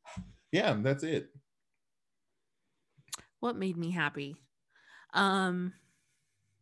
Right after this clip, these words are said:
Speaker 2: I don't have to go into work.
Speaker 1: Ooh, yes.
Speaker 2: Um,
Speaker 1: The life of leisure.
Speaker 2: Yes.
Speaker 1: That's,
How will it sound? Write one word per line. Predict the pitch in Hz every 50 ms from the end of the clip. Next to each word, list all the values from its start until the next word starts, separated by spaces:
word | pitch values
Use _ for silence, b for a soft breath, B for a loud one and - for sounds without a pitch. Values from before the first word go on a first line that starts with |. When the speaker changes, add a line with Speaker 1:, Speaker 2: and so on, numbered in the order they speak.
| _ _ _ _ _ _ _ _ _ b b b b b b
Speaker 2:
I | - 185
don't | 196 196 196
have | 202 190 190
to | - 196
go | 190 180 175
into | 185 190 - 185 165
work. | 165 160 160 180 196 - - - - _ _ _ _ _ _ _ _ _ _ _ _ _ 101
Speaker 1:
Ooh, | 104 92 76 73 76 - _ _ _ - - _ _ _ _ _ _ _ -
yes. | 76 69 92 95 - - - - _ _ _ _ _ _ _ _
Speaker 2:
Um, | - 185 175 170 170 165 160 156 160 151 147 156 165 - - _ _ _
Speaker 1:
The | - 87
life | 82 90 95 107 -
of | 131 - 76
leisure. | 78 82 82 80 76 - - - - 139 - - - -
Speaker 2:
Yes. | - 170 175 160 151 151 - -
Speaker 1:
That's, | - - - - -